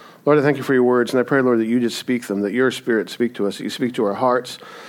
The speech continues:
and that we take it in, Lord, and we keep it. Pray, Lord, for your words. And we thank you for the great encouragement and hope that's found in these words,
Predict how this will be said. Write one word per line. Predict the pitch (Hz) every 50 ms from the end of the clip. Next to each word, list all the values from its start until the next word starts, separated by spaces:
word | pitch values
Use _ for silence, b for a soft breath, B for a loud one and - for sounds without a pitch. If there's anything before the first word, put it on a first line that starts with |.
| B B B B -
and | 120
that | 123 131
we | 127 135 131
take | - 147 135 117
it | 131 120
in, | 123 123 113 110
Lord, | 107 101 101 98 98 B B B B B B B 135 123 B B B B B B _ _ _ _ _ _ _ _ _ - -
and | - 113
we | 107 101
keep | - - 123 113 - 87
it. | - - - - - - - - _ _ _ _ _ _ _ _ _ _ _ _ - - - -
Pray, | - 123 117
Lord, | 113 110 110 104
for | - 113
your | 110 117 113
words. | 104 104 101 87 98 104 - - - B B B B B B B B B B
And | 123
we | 131
thank | 127 143 147 143
you | 135
for | 131 143
the | 127
great | 117 135 143 123
encouragement | 113 110 123 147 143 131 110 131 117 -
and | -
hope | 123 117 - -
that's | - 101 -
found | - - 120 113 110 107 101 98 95 - - - B B B B B B B B B B B B B B _ _ - - -
in | 110 104 101
these | 101 98 90 -
words, | 98 95 90 90 90 - - - -